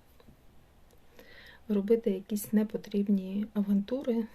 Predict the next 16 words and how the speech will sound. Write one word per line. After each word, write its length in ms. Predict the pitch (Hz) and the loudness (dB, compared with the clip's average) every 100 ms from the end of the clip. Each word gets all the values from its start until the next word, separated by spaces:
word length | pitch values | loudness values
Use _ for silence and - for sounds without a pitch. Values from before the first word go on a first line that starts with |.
| - - - - - - - - - - - - - - - - - - 208 | -16 -14 -14 -16 -20 -20 -20 -20 -20 -20 -12 -12 -12 -14 -16 -20 -20 -10 -4
е, 120 | 196 | -4
з 100 | 196 | -6
яких 300 | - 233 226 | 2 2 4
ви 80 | 196 | 0
можете 420 | 196 208 202 190 | 2 2 0 -2
вийти 640 | 190 220 - 196 196 196 202 - - - - - - - - | -2 -2 -2 -4 -4 -4 -6 -10 -20 -20 -20 -20 -20 -20 -4
повним 420 | 196 202 202 202 | 2 4 4 4
фінансовим 680 | 208 185 180 196 - 190 180 | -2 -8 -8 -8 -8 -8 -6
нулем. 400 | 180 180 175 190 - - - - - - - - - - - - - - - - - - - - - - - - - - | -6 -8 -10 -12 -16 -20 -20 -20 -20 -20 -20 -20 -18 -18 -18 -20 -20 -20 -20 -20 -20 -20 -20 -20 -20 -20 -20 -18 -18 -8
От. 340 | 233 196 - - - - - - - - | -6 -6 -14 -20 -20 -20 -20 -20 -20 -10
Так 220 | 214 208 | -10 -8
що 160 | - 240 208 | -10 -10 -8
мої 200 | 226 233 | 0 0
якісь 400 | 285 262 202 220 | 2 0 0 -4
думки 420 | 208 196 190 226 226 | -2 -4 -2 -2 -2
такі. 500 | 214 202 - 190 | -4 -8 -10 -8